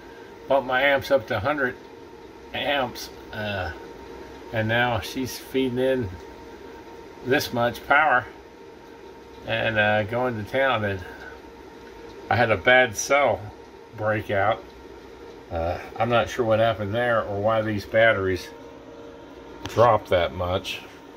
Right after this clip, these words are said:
I, I guess I need to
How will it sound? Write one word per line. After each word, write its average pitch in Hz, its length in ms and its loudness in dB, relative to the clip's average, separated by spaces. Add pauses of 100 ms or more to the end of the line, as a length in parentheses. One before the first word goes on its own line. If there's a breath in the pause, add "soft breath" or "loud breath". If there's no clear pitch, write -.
(1500)
I, 87 320 4
I 98 100 2
guess 127 280 6
I 113 40 8
need 113 240 0
to 92 200 4